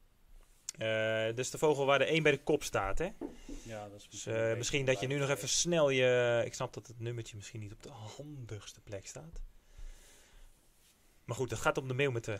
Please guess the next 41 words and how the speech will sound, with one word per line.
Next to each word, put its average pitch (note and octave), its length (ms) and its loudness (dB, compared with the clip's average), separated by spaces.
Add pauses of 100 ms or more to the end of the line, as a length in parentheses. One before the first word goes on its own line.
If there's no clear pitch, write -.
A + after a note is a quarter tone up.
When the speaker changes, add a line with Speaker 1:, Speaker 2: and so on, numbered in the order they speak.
Speaker 1:
lichtgrijze G#2+ 920 -4
mantel D3+ 400 -6
al D3 80 -2
een C#3 60 -4
klein C3+ 260 -2
beetje, A#2+ 280 -2
maar A2 100 -6
de G#2 60 -6
rest A#2 200 -6
nog G2+ 160 -10
behoorlijk G2 300 -10
bruin. C#3+ 400 0
Tweekleurige G#3 640 4
snavel A#2+ 520 2
dus. - 600 -4 (160)
En A#2+ 420 -6
nog A#2+ 300 -4
geen F3 200 0
hele F3+ 360 4
duidelijke D#3 400 0
witte C#3 220 -14
top A2 260 -12
in G#2+ 80 -14
de G#2 60 -16
hand. G2+ 300 -14
Speaker 2:
Maar A2 160 -16
wel G#2+ 160 -20
nieuwe A2 200 -18
handpennen, A2 460 -20
ja. A2+ 180 -20
Speaker 1:
Maar A2 100 -8
wel A2+ 140 2
nieuwe A2+ 180 -2
handpennen. G#2+ 460 -4 (120)
Tweede C#3+ 280 4
kalenderjaar. A2 540 -2 (720)
En - 80 -20 (220)
het A#2 140 -8
is G#2 120 -4
een G2+ 60 -4
zilvermeeuw. G#2 600 2